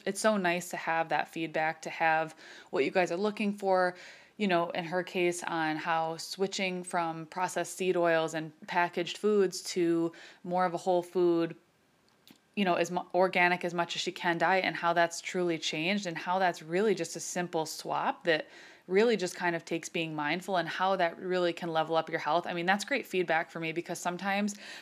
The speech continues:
when I'm in consults and things with people and I'm like, "Okay, we need to do this," and they're like, "That's what you want me to do?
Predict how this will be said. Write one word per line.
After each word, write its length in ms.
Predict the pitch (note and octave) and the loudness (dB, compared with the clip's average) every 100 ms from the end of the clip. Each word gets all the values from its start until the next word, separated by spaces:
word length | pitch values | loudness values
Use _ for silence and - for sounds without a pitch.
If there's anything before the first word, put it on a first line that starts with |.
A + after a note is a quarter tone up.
| - | 0
when 140 | F3+ | 2
I'm 140 | E3+ | 4
in 160 | F3+ G#3+ | 2 0
consults 560 | - G3+ F#3+ G3 F#3 F#3+ | 2 0 2 2 0 0
and 100 | F3+ | -2
things 200 | F3+ F3+ | -2 -2
with 80 | |
people 320 | F3+ F#3+ F#3+ F3+ | 0 0 2 2
and 120 | E3+ | 2
I'm 120 | E3 | 0
like, 180 | E3 D#3+ | -2 -2
"Okay, 220 | F#3 A3 | 0 2
we 120 | G3+ | 2
need 140 | F#3+ F#3 | 0 -2
to 80 | |
do 120 | G3+ G3 | 2 4
this," 200 | F#3 F3+ | 4 2
and 100 | F3+ | -4
they're 80 | |
like, 200 | F3 D#3 D3+ _ _ _ | -2 -2 -6 _ _ _
"That's 160 | E3 D#3+ | -6 -4
what 100 | F#3 | -2
you 60 | F3 | -2
want 120 | E3 | -2
me 60 | |
to 80 | E3 | -4
do? 380 | D#3+ D3+ G3 E4+ | -2 -2 -2 -4